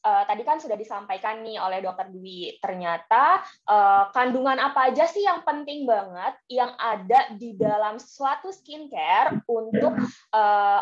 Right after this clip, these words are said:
orang-orang yang mempunyai masalah kulit berminyak dan juga kulit berjerawat.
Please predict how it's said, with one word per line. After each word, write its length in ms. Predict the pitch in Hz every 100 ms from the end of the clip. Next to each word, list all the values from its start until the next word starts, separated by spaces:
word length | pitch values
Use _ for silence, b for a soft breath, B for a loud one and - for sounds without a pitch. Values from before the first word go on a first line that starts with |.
| 220
orang-orang 720 | 233 233 240 220 226 262 262
yang 160 | 247 240
mempunyai 640 | 233 220 214 190 214 277
masalah 560 | 254 214 226 190 208 247 -
kulit 400 | 233 226 226 262 214
berminyak 560 | 208 208 202 208 247 262
dan 160 | 202 190
juga 320 | 185 208 220
kulit 240 | 220 208 185
berjerawat. 800 | 208 180 190 180 180 170 143